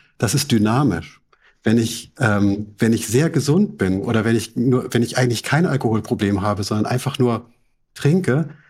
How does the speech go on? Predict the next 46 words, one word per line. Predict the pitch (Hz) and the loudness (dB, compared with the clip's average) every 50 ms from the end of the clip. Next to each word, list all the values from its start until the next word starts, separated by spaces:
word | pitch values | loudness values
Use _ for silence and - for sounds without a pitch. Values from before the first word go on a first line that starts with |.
| _ - | _ -2
dann | - 120 | 0 0
kann | 117 - 135 131 | 2 2 2 2
ich | 127 101 | 2 2
sehr | - 131 147 | 2 2 2
viel | 143 - 156 | 2 0 0
Verantwortung | - 135 110 127 - 135 131 139 123 | 0 0 0 0 0 2 2 2 2
selber | 107 127 139 117 107 | 2 2 2 2 0
nehmen. | 92 92 87 82 87 | 0 0 0 -2 0
Dann | 92 113 113 | 0 0 2
bin | 131 127 | 2 2
ich | 123 - - | 0 0 0
immer | 156 151 151 | 0 2 2
noch | 135 127 113 - | 2 0 0 0
nicht | 120 - - | -2 -2 -4
völlig | - - - 123 123 147 175 175 180 - - - _ _ _ _ _ _ _ _ _ | -6 -4 0 2 2 4 2 0 -2 -4 -12 -18 _ _ _ _ _ _ _ _ _
autonom, | - 135 143 139 156 135 123 135 151 170 196 196 190 - - _ _ _ _ _ - | 0 0 2 2 2 2 2 4 4 2 2 2 0 -4 -10 _ _ _ _ _ 0
denn | 131 127 | 0 2
es | 139 135 - | 2 0 0
kann | - 139 135 | 0 2 2
ja | 123 110 | 2 2
sein, | 104 113 120 143 147 | 2 2 2 2 2
dass | 143 123 - | 2 0 -2
ich | 135 - | -2 -2
irgendwo | - 127 117 120 | 0 0 2 2
hingehe | 110 135 156 143 147 139 | 2 2 2 2 2 2
und | 127 113 | 2 2
sage, | 127 127 123 120 113 | 0 0 0 0 2
„Heute | 95 127 139 - 139 - - | 2 2 2 0 0 -2 0
will | - 127 131 | 0 0 0
ich | 113 - | 0 0
lieber | 131 113 117 113 | 0 2 2 2
nichts | 135 156 - - | 2 0 -2 -4
trinken“, | - - 175 185 185 180 165 | -2 0 0 2 2 0 0
und | - 135 | 0 2
dann | 135 127 113 | 2 2 2
bietet | 139 139 151 139 | 0 0 0 0
mir | 143 131 | 0 0
jemand | 107 135 131 123 113 | 2 2 2 2 0
was | 123 113 - | -2 -2 -2
an | - 117 135 170 | 0 0 0 0
und | - - 135 | 0 0 0
dann | 135 | 2
nehme | 131 143 160 170 | 2 2 2 0
ich | - - | 0 0
doch | 208 202 - - | -2 -2 -2 -2
was. | 87 85 - - - - | -4 -4 -6 -10 -14 -16